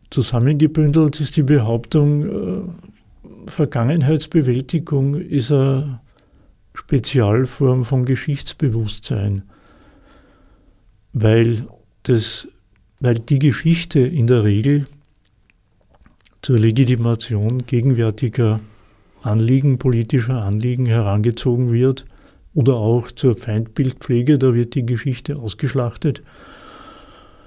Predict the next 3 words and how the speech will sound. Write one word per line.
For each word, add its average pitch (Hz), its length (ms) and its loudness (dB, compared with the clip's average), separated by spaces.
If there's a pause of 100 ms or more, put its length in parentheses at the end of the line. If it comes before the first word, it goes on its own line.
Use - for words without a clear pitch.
(1000)
Und - 680 0 (180)
da 101 240 0
gibt's, - 640 -4